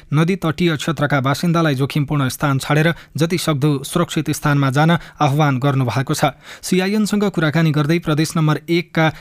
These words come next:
आन्तरिक मामिला मन्त्री केदार कार्कीले राहत, उद्धार, पुनर्स्थापनाको लागि कुनै कसर बाँकी नराख्ने बताउनुभयो। उहाँले तत्कालको लागि आत्तिनुपर्ने अवस्था आइ नहालेको र सरकार सकेसम्म क्षति घटाउने उपायमा लागेको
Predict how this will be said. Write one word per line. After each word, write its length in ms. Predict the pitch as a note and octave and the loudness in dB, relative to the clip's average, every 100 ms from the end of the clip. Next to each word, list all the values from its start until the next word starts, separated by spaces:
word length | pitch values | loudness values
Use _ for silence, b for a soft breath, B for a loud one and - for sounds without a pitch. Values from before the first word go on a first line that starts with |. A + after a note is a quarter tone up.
| B D#3+ | B -2
आन्तरिक 360 | D#3+ F#3+ G3 | 0 0 0
मामिला 360 | D3+ D3 D3+ C#3+ | 2 4 2 2
मन्त्री 320 | D3+ D#3 D#3 | 0 0 -2
केदार 320 | D3+ C#3+ C#3 | 0 0 0
कार्कीले 460 | - C#3+ D3 D#3+ F3 B - | 0 -2 0 0 -2 B -2
राहत, 340 | D3 C#3+ E3 B B - | 2 2 0 B B -4
उद्धार, 400 | D3 D#3 E3 E3+ - | 0 2 2 0 -2
पुनर्स्थापनाको 760 | E3 D3+ - D#3 F3 F3+ E3 | 0 0 -2 -2 2 2 2
लागि 240 | D3+ C#3+ C#3+ | 2 2 0
कुनै 240 | D3 D3+ | 0 -2
कसर 280 | D3 - D3 | -2 -2 -2
बाँकी 300 | C3+ C#3 C#3 | 0 -2 0
नराख्ने 520 | B2+ D#3+ D3+ - D3 | 0 2 0 0 -2
बताउनुभयो। 580 | B2+ C#3 C3+ C3 A#2+ C#3 B B C#3+ | 0 -2 0 0 0 -2 B B -2
उहाँले 240 | B2+ D#3+ | 2 2
तत्कालको 600 | - - E3 D#3 F#3+ F3+ | 0 -4 -4 -2 -2 0
लागि 240 | D#3+ D3 C#3+ | 0 2 0
आत्तिनुपर्ने 560 | C#3 E3 D#3 D3 C#3+ | 0 0 0 0 0
अवस्था 580 | C3+ D3 - C#3+ C3 - - - D#3 | 0 0 -2 -2 -2 -6 -20 -8 0
आइ 180 | E3 | 2
नहालेको 600 | C3+ C#3 C#3 E3 E3+ G3+ | 2 2 2 2 2 0
र 120 | A#3 E3+ D#3+ | -2 -2 -2
सरकार 240 | D3 C#3+ | 0 0
सकेसम्म 580 | C3+ E3+ - F3 F#3+ F3+ | 0 -2 -2 0 2 2
क्षति 500 | D3+ - - F#3 F3+ | 0 -6 -4 -2 0
घटाउने 400 | B2+ A2+ D#3 D3+ | -2 0 2 2
उपायमा 460 | C3+ C3 D#3 D#3+ D3 | 0 -2 0 2 2
लागेको 460 | C3+ C3 C3 B2+ | 0 0 -2 -4